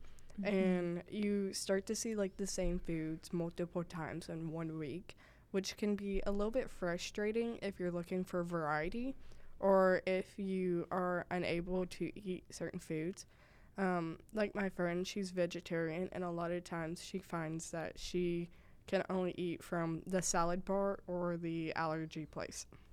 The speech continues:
Speaker 1: Yeah. Uh, I remember just the lunches used to be really good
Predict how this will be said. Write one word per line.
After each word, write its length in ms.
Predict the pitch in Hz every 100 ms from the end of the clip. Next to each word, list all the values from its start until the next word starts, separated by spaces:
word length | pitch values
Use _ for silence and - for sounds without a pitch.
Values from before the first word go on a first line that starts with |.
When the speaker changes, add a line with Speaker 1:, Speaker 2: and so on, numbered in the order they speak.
| - - - - - -
Speaker 1:
Yeah. 360 | 208 180 170 175 - - - -
Uh, 400 | 202 190 185 180 - - - - -
I 100 | 202
remember 560 | 226 247 214 208 208 - 208
just 220 | 202 -
the 120 | 226
lunches 680 | 202 190 208 294 294 294 -
used 260 | - 190 -
to 60 | 220
be 140 | 202
really 280 | 185 185 185
good 460 | 175 180 180 196